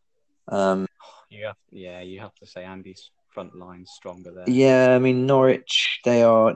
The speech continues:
Speaker 1: they're away at Burnley, aren't they, this week? Um, Norwich did struggle away at West Ham last time out. Um, I think they lost two nil and Pukki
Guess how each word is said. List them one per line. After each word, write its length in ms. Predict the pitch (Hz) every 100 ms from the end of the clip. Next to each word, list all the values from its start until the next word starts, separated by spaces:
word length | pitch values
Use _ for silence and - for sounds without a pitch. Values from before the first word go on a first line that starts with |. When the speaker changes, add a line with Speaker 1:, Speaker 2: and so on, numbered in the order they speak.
| -
Speaker 1:
they're 120 | 117
away 240 | 117 117
at 140 | 107 -
Burnley, 380 | 113 110 92
aren't 180 | 98 98
they, 80 | 87
this 200 | 90 -
week? 300 | 98 101 101 - - -
Um, 640 | 98 92 95 95 98 98 98 _ _ _ _ _ _
Norwich 320 | 123 143 - -
did 160 | 131
struggle 320 | - 135 127
away 180 | 123 120
at 80 | 107
West 240 | 110 110 -
Ham 200 | 120 95
last 220 | 98 -
time 260 | - 90 82
out. 260 | 98 - _
Um, 260 | - 95 95
I 40 | -
think 200 | - -
they 200 | - 98
lost 260 | 101 - -
two 120 | 101
nil 260 | 98 95 95
and 260 | 92 95
Pukki 220 | - 101